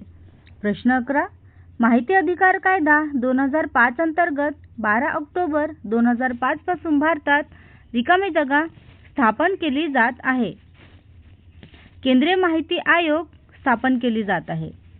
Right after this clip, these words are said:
प्रश्न बारा, स्वयंपोषित जीवांच्या कार्बन आणि ऊर्जेच्या गरजा कशाद्वारे तयार केल्या जातात? तर हे आहे प्रकाश संश्लेषण याद्वारे. प्रश्न तेरा, भारतीय राज्यघटनेतील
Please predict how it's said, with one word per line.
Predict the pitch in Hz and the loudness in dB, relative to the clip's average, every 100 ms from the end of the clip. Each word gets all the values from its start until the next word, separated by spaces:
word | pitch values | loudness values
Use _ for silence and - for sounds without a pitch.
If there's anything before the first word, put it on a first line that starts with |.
| - | -10
प्रश्न | 208 - 233 | -8 -4 0
बारा, | 233 247 285 392 _ _ _ - - - - - | 0 0 -2 -4 _ _ _ -20 -20 -20 -20 -4
स्वयंपोषित | 262 302 392 427 415 381 381 - - - 269 | 2 2 2 0 -2 -2 -4 -6 -18 -6 -2
जीवांच्या | 359 359 339 330 320 311 | 2 2 2 -2 -4 0
कार्बन | 277 294 285 294 285 | 0 2 0 0 -2
आणि | 247 262 302 | 0 0 2
ऊर्जेच्या | 277 202 277 370 349 | 0 0 -2 0 0
गरजा | 370 294 311 302 | 0 0 -2 -2
कशाद्वारे | 220 220 269 311 311 302 | -6 -4 -2 0 0 0
तयार | 240 202 | -2 -2
केल्या | 240 294 302 | -2 -2 -2
जातात? | 294 285 294 320 - - - - - 269 | -2 -2 -4 -6 -10 -20 -20 -20 -8 -2
तर | 285 | 2
हे | 359 | 4
आहे | 339 285 381 | 4 4 0
प्रकाश | 392 269 240 277 - | 0 -2 0 -2 0
संश्लेषण | 262 240 254 254 247 381 | 0 0 0 -2 -2 -2
याद्वारे. | 320 233 196 185 165 185 - - - - - - - | 0 0 0 -2 -4 -10 -18 -20 -20 -20 -20 -14 -6
प्रश्न | 208 240 254 | -2 0 0
तेरा, | 294 302 381 - - - - | 0 0 -4 -12 -20 -20 -2
भारतीय | 226 220 349 | 0 0 0
राज्यघटनेतील | 392 392 370 381 392 381 392 359 349 | 2 2 2 0 0 -2 -4 -4 -4